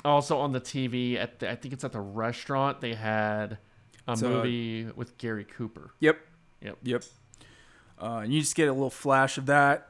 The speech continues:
Speaker 2: <clears throat> So, as
Speaker 1: Also, Tony's aware he's dreaming. And,
Speaker 2: Yes.
Speaker 1: I, you know, he's, he's very aware. He's cognizant of what's going on.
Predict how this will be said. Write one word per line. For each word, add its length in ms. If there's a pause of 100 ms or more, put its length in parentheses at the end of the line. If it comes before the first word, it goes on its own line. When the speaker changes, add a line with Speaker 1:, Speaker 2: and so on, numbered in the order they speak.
Speaker 2:
<clears throat> 560 (560)
So, 500 (1200)
as 380
Speaker 1:
Also, 200
Tony's 240
aware 280
he's 220
dreaming. 440 (800)
And, 100
Speaker 2:
Yes. 180
Speaker 1:
I, 340
you 220
know, 140
he's, 320
he's 240
very 280
aware. 500
He's 220
cognizant 500
of 60
what's 200
going 280
on. 380